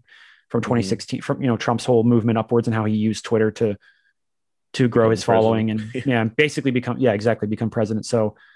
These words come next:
Speaker 1: I, I'm not like, I'm not, like, amazing. Like, I, I honestly, I put out a lot of tweets and a lot of them just ap-, epically fail. And,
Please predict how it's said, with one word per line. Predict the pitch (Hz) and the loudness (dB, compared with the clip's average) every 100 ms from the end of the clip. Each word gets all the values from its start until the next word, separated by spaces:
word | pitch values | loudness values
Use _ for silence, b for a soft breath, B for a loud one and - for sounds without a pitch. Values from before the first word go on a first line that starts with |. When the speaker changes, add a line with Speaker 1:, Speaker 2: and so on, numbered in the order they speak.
| b b _ | b b _
Speaker 1:
I, | 123 131 127 - _ _ _ _ _ _ _ _ - | 0 2 0 -4 _ _ _ _ _ _ _ _ -4
I'm | 160 | 0
not | 160 196 180 | 4 2 4
like, | 170 139 - _ - | 2 2 -8 _ 0
I'm | 139 | 4
not, | 160 190 | 4 6
like, | 151 139 | 4 4
amazing. | 127 139 147 175 | 4 4 6 6
Like, | 160 131 | 6 4
I, | 131 | 4
I | 131 131 | 4 4
honestly, | 135 139 147 151 156 | 2 2 2 2 4
I | 135 | 2
put | 131 160 | 4 6
out | 151 | 6
a | |
lot | 131 131 | 6 2
of | |
tweets | - 143 143 | 2 2 4
and | 123 | 2
a | |
lot | 120 | 4
of | 127 | 2
them | 120 | 0
just | 117 - _ - | -2 -6 _ -2
ap-, | 131 - | -2 -2
epically | 151 139 143 139 120 | -2 0 0 0 0
fail. | 127 120 143 | 2 4 4
And, | 127 107 | 2 0